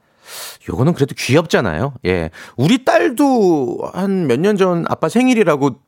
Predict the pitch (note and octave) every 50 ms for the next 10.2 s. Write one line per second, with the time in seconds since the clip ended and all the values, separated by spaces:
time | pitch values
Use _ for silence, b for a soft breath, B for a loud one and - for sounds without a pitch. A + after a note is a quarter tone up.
0 | _ _ - - D3+ F#3 B3 C#4+ D4 G3+ C3+ - - G2+ F2+ B2 G2+ E2 - -
1 | D3+ D3+ C3+ B2+ G#2 G2 F2+ - B B B B B B B F2+ F2 E2+ D#2+ G#2+
2 | D3+ G3+ - B B B B B B - C3 E3+ A#3+ C4+ C4+ C#4 B3+ A#3 - A#3
3 | E3+ - - D3+ F3 A#3 C4+ C4+ A#3+ E3+ D3 A#2+ G#2 A2+ B2 G#2 F2+ F2 B2 E3
4 | F3+ A3+ A3+ F3 C3 A#2+ B2+ B2 - G#3+ B3 - C#4+ A3 F3+ G3 F3+ A2 D#2 D#2
5 | F#2+ A2+ B2 A2 - - E2 E2 F#2 G2+ - G2 G#2+ A2 G#2+ G#2 G#2+ D3 D3+ -
6 | G#2 A#2+ F3 F#3+ - B B B B B - D2+ D2+ D#2 - - - G3 G#3 F#3+
7 | F#3+ F3 C3+ A#2 - - _ - D#3 - F3+ F#3+ E3 F3 D3 A#2 F2+ F2+ F2 F2
8 | F2+ F2 E2+ - - A3 G3+ F3+ - C3 G#2 F2+ F#2 F2+ F2 E2+ D#2+ D2+ E2+ C#3
9 | F#3+ F#3 B B B B B B - - - - - - - - - - G#2+ C#3+
10 | G#3 B3+ C#4